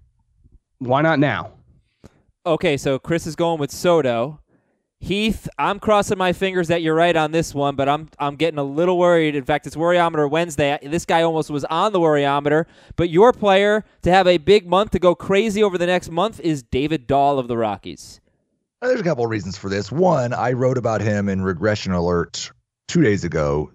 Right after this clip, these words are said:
Speaker 3: saying that he had the highest babip in baseball, and other than that, he'd mostly been bad. And a lot of times, the babip can regress,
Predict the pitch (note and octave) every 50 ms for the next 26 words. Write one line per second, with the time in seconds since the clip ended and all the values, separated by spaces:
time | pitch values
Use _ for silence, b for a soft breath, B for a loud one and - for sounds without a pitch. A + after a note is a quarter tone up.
0 | _ - - A2+ A2 G#2+ G#2 G2+ G2 G2 F#2+ F#2 F2+ F2+ F2 F#2+ F#2+ F#2 E2+ F2
1 | D#2+ F2+ G2 G2 F#2+ F2+ - - - F#2 F2 F#2 F2+ F#2+ F2+ F2 - - - E2
2 | E2+ E2+ D#2+ - G2+ G#2 G2 - - F#2 F#2 F2+ F2 F2 E2+ - _ _ _ _
3 | _ _ - G2 G2 G2 A2+ B2 C3 A2+ G#2 G#2 G2+ G#2+ A#2+ B2 A#2 - G2+ G#2+
4 | G#2 F2+ F#2 G2 G2+ G2 G2 - G2 F2 D2 E2+ D#2+ D#2 C#2+ A2+ A2 F2 C#2 D2
5 | D2+ F2 F2 _ _ _ _ _ _ _ _ _ _ _ - D#3+ E3 E3 E3 E3
6 | F#3+ A3 G#3+ - D3 C3 B2+ B2+ B2 A2 G#2 A#2+ G2+ A2+ A2 A2+ A2+ B2+ A#2 -
7 | - - - G2 G2 A2 A2+ A#2+ B2+ B2 A#2+ B2+ B2 C#3 D3 - - -